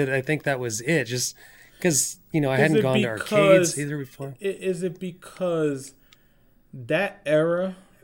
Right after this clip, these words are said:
Speaker 2: that Street Fighter four ushered in, it was the closest thing that we're gonna ever get again to the arcade scene, where you said it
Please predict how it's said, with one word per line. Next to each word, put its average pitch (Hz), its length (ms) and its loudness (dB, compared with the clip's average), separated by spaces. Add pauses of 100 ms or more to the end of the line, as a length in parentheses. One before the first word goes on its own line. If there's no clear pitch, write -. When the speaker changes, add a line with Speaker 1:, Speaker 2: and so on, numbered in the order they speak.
(120)
Speaker 2:
that 127 440 -4
Street 151 300 -8
Fighter 143 320 -4
four - 380 -6
ushered 135 420 -6
in, 131 260 -8 (480)
it 147 80 -4
was 139 260 -2
the 131 100 -8
closest 147 800 -4
thing 143 260 -4
that 127 160 -2
we're 131 140 -4
gonna 127 280 -6
ever 131 240 -6
get 127 260 -6
again 131 340 -8
to 120 400 -10 (120)
the 123 200 -10
arcade 127 500 -8
scene, 147 380 -10 (540)
where 127 540 2
you 156 140 -6
said 175 220 0
it 135 80 -4